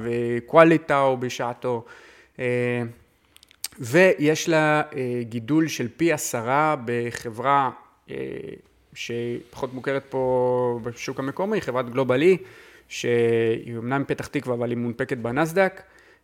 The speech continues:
אה, והיא חברה שעוזרת לריטיילרים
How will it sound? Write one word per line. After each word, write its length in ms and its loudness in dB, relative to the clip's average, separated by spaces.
אה, 180 -2
והיא 640 -4
חברה 240 0
שעוזרת 460 -2
לריטיילרים 880 -2